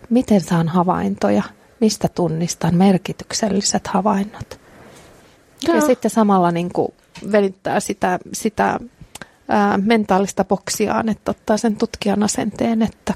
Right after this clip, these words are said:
Speaker 1: kappas vaan, mielenkiintoista, tai voisiko olla näinkin? Mä en ole koskaan ajatellut, että voisi olla näin, mutta kokeillaan.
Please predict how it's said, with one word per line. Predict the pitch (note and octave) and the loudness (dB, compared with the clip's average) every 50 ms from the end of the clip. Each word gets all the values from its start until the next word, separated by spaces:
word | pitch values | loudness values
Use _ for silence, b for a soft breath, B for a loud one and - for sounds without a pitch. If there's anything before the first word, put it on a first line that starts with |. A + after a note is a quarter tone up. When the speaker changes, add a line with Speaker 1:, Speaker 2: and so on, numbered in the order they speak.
| _ _ | _ _
Speaker 1:
kappas | - - D#4+ _ _ - - D#3+ - - - | -4 -4 -4 _ _ -6 -4 -2 -2 0 2
vaan, | G3+ G3+ F3+ E3 E3 F3 F3 - - - | 2 4 4 4 2 0 -2 -4 -4 0
mielenkiintoista, | A#3 A3+ G3+ F3+ F3 F3 - - G3+ G3 G3 G3+ G3+ - - - - - - | 2 4 4 4 2 0 -2 -2 -2 -2 -2 -2 -6 -10 -12 -14 -14 -6 -4
tai | F3 G3+ G#3+ - B B B B B B B B _ - | -2 -2 -2 -4 B B B B B B B B _ -2
voisiko | F4+ D4+ - - - G#3+ | -2 -2 -2 -2 -2 0
olla | G3+ G#3+ A#3+ | 2 2 2
näinkin? | C#4 D#4 D#4 D4+ A#3+ G3 F#3 - G3 | 0 -2 0 2 2 2 2 0 0
Mä | A3+ | 0
en | A#3 | 0
ole | G#3+ - | 0 0
koskaan | - - - - - - G#3 G#3 | -2 -6 -6 -6 -2 0 2 2
ajatellut, | G3+ - - E3+ F3+ F3+ F3+ | 2 2 0 -2 -2 -4 -6
että | - - | -6 -4
voisi | F#3 F#3 - - | -6 -4 -4 -4
olla | G3+ G3+ G3 | -4 -2 0
näin, | G3 G3 G3 F#3 | 0 0 0 0
mutta | F#3+ - | -2 -4
kokeillaan. | - - - - - F3+ F3 - G#3 A3 - - - A#3+ A3+ | -4 -4 -4 -4 -4 -6 -4 -4 -4 -4 -4 -4 -4 -6 -6